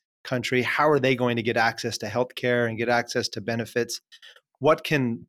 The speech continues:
be done from that front for American citizens going to a different country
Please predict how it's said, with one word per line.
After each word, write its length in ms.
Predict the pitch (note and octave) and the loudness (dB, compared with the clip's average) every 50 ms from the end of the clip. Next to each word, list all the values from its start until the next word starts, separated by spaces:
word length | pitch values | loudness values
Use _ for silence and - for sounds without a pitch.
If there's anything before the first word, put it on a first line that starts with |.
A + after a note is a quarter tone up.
| - | -4
be 140 | A#2+ B2 B2 | -2 -2 -2
done 320 | A2 G2+ B2+ B2 B2 A#2 | 0 2 2 2 2 2
from 180 | - - A2+ G#2 | 0 -2 -2 0
that 240 | G#2+ A2+ B2+ C3+ - | 0 0 0 0 -2
front 320 | - - A#2 A2 A2+ - | -4 -4 -2 -2 -2 -4
for 480 | - - - - A#2+ A2+ A2+ A2+ G#2+ - _ _ - _ _ _ _ _ _ | -10 -8 -2 0 2 2 2 2 0 -2 _ _ -20 _ _ _ _ _ _
American 500 | B2 A#2 A#2+ B2 B2+ C3+ C3 - C3 A#2+ | -4 0 2 4 4 4 2 2 -2 -4
citizens 540 | A2 - C3+ A#2+ A#2+ A#2 - - A#2 G#2+ G#2 | -2 0 0 2 2 0 0 -4 -4 -6 -6
going 500 | G2+ G2 A#2+ A#2+ A#2+ A#2+ A#2+ A2+ A2 G#2 | -4 -2 0 2 2 2 2 0 -2 -4
to 160 | - - A#2 A2 | -6 -6 -4 -6
a 40 | G#2 | -6
different 480 | F#2+ - B2 A#2+ A2+ - - A2+ G#2 | -4 -4 -4 -4 -2 -4 -8 -8 -8
country 580 | - - - B2 A2+ G#2 - A2+ G#2+ G#2+ G2+ | -10 -6 -6 -4 -4 -4 -4 -4 -4 -4 -4